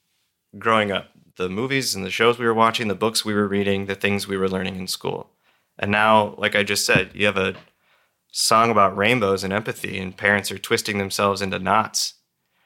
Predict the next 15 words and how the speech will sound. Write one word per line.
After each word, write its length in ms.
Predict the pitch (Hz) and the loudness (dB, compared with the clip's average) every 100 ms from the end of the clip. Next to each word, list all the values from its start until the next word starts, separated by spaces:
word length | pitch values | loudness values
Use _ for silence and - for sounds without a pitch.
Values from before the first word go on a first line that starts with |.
| _ | _
at 140 | - 101 | -4 0
the 120 | 104 | 2
idea 300 | 98 95 104 | 2 2 2
of 60 | 95 | 2
their 100 | 95 | -2
kid 320 | - 104 101 | -2 2 2
being 200 | 101 98 | 0 -2
just 180 | 92 - | -2 -4
a 40 | |
little 200 | 95 98 | 0 0
bit 120 | 95 92 | -2 0
more 200 | 95 92 | -2 0
empathetic 600 | 95 101 - 98 95 - | -4 -6 -2 0 0 -4
and 100 | 98 | -8
accepting. 600 | - 101 - - - | -6 -6 -6 -8 -12